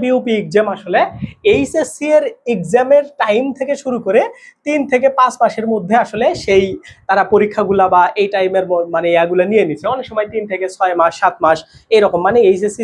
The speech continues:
যেদিন থেকে শুরু হয় ওই টাইমটা থেকে শুরু করে এই ডিউরেশনটা এরকম টাইম ছিল। তো তোমরা যদি খেয়াল করে দেখো যে এইচএসসি এর রেজাল্ট হওয়ার পর আসলে এই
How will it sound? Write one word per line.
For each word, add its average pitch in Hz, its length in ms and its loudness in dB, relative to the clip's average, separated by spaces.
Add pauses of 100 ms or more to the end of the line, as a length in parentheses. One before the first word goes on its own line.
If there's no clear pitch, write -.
যেদিন 190 260 -2
থেকে 214 220 -2
শুরু 214 220 0
হয় 269 160 2 (400)
ওই 262 220 4
টাইমটা 240 360 4
থেকে 226 200 0
শুরু 220 220 -2
করে 220 160 2 (440)
এই 226 140 6
ডিউরেশনটা 202 500 0 (120)
এরকম 185 240 0 (100)
টাইম 165 120 2 (100)
ছিল। 196 140 0 (420)
তো 208 40 2 (100)
তোমরা 262 220 4
যদি 359 140 2 (100)
খেয়াল 220 300 2
করে 277 140 4 (100)
দেখো 180 200 -2 (120)
যে 180 60 2 (140)
এইচএসসি 226 420 -2
এর 220 140 0
রেজাল্ট 208 340 0
হওয়ার 220 240 4 (100)
পর 226 120 4 (120)
আসলে 220 220 -4 (440)
এই 190 60 4